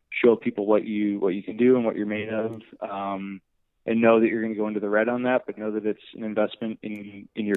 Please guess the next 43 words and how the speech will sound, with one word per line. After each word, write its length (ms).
future 340
and 140
in 300
your 160
portfolio, 640
and 80
just 120
kind 120
of 100
proving 440
to, 300
you 100
know, 80
the 80
next 240
person 280
that 100
you 80
talk 280
to 60
about 240
doing 160
a 40
music 280
video 320
that, 240
you 100
know, 160
"Look, 240
I 80
did 180
this 240
one 240
and, 340
and, 460
you 180
know, 320
it, 160
yeah, 340
this 200
one 100
worked 200
out, 200